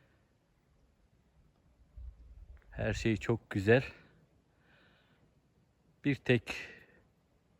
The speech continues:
güzel olmayan dostlar. Buralar çok tehna. Gelen giden pek yok. Bakalım bugün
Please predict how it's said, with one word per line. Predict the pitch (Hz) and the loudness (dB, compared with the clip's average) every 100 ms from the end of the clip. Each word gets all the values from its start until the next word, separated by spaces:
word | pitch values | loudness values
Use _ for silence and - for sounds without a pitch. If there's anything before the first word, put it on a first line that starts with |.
| _ | _
güzel | 104 107 | -2 2
olmayan | 113 110 104 107 | 4 4 4 2
dostlar. | 101 101 - 117 - _ _ - - - - _ _ _ _ _ _ _ _ _ _ _ _ | 2 0 -2 -6 -6 _ _ -20 -20 -20 -20 _ _ _ _ _ _ _ _ _ _ _ _
Buralar | - 110 107 117 - - - - | 0 4 4 2 0 -16 -20 -14
çok | - 135 - - | -2 0 0 -2
tehna. | 104 92 104 117 - - | 0 2 0 0 -4 -8
Gelen | - 104 107 | 0 4 6
giden | 104 92 95 104 104 - | 4 2 2 2 2 -2
pek | 113 98 - - _ - | -2 -2 -6 -20 _ 0
yok. | 101 107 - - - _ _ _ _ _ _ _ _ _ _ _ _ _ _ _ _ _ _ _ _ _ _ _ _ _ _ _ _ _ _ _ _ _ _ _ - | 2 2 -2 -20 -20 _ _ _ _ _ _ _ _ _ _ _ _ _ _ _ _ _ _ _ _ _ _ _ _ _ _ _ _ _ _ _ _ _ _ _ -4
Bakalım | 127 135 131 117 107 - - - - | 4 6 6 4 -6 -20 -20 -20 -14
bugün | 113 117 123 | -4 0 0